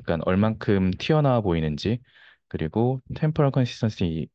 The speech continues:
비디오를 진행을 하면서 이제 컨시스턴시가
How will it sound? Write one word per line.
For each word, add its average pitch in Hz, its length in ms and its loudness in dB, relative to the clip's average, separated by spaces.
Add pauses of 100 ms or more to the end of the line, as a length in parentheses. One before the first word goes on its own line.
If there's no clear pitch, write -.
(120)
비디오를 110 400 2
진행을 92 460 0
하면서 123 480 2
이제 73 280 -6
컨시스턴시가 117 720 -2